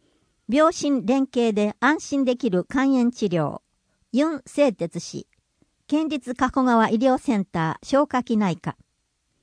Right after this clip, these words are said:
申し込み問い合わせ。参加費申し込みは不要です。ご質問のある方は、二月十二日土曜日までに、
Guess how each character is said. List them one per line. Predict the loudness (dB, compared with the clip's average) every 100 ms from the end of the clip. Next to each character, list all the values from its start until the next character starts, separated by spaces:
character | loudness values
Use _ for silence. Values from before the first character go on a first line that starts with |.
| _ _ -4
申 | 0 0
し | -2
込 | -4 -2
み | -2
問 | 0 2
い | 2
合 | 0
わ |
せ。 | -2 -4 -6 _ _ _ _ _
参 | -2 -2 0
加 | -4
費 | -4 -8 -4
申 | 0 0
し | -2
込 | -2
み | 0 2
は | 0
不 | 2
要 | 2 2
で | 0 -6
す。 | -8 -20 _ _ _ _ _ _ 0
ご | 0
質 | 0 -6 -2
問 | 2 4
の | 4 4
あ |
る | 2
方 | -2 0 0
は、 | 0 -4 _ -2
二 | 2
月 | 2 0 -4 -4
十 | 0 2
二 | 2
日 | 2 -2 -4 -2
土 | 2 4
曜 | 4 2
日 | 2
ま | 0
で | 0
に、 | -2 -4